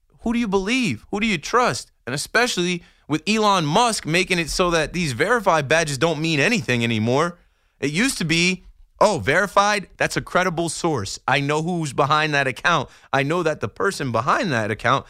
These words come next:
is who they claim to be. Elon messed that up too.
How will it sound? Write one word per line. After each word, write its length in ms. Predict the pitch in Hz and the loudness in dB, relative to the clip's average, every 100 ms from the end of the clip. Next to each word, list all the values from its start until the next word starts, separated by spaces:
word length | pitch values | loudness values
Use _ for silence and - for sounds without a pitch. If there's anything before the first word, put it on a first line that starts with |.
| _ | _
is 220 | - 156 143 | -4 -4 -2
who 120 | 170 | -2
they 160 | 180 | -2
claim 320 | 165 156 208 202 | 0 0 0 0
to 120 | 127 | -2
be. 200 | 110 95 - _ - | -2 -4 -10 _ -4
Elon 340 | 277 208 160 | 2 2 2
messed 220 | 160 175 | 2 0
that 180 | 175 180 | 2 2
up 140 | 139 107 | 2 0
too. 280 | 202 139 | -2 -2